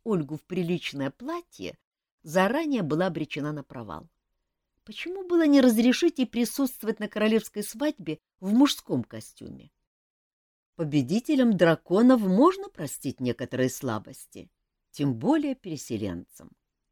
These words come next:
Ольга, как и Жак, появилась в этом мире недавно,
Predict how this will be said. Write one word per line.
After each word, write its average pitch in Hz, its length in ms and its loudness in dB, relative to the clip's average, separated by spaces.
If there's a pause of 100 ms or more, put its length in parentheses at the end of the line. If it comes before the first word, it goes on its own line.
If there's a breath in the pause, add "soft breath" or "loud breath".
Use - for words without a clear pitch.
(760)
Ольга, 135 560 2
как - 220 -14
и 139 80 -4
Жак, 269 360 -2
появилась 277 520 2
в 311 40 -6
этом 285 220 0
мире 269 200 6
недавно, 160 640 0